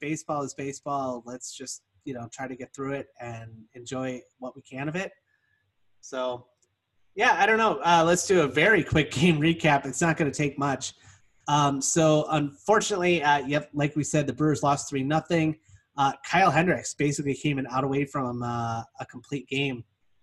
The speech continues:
He, uh, really, really pitched well today. Um, in fact, he had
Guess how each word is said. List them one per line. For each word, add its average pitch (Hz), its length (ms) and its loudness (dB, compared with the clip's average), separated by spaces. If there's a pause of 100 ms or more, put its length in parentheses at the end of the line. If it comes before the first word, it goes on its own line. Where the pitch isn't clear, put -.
(220)
He, 151 300 0
uh, 131 360 2
really, 131 500 0
really 143 260 2
pitched - 320 -8
well 135 220 0
today. 117 400 -8 (100)
Um, 120 460 -4
in 147 140 -6
fact, 156 280 -2
he 165 140 0
had 151 380 -2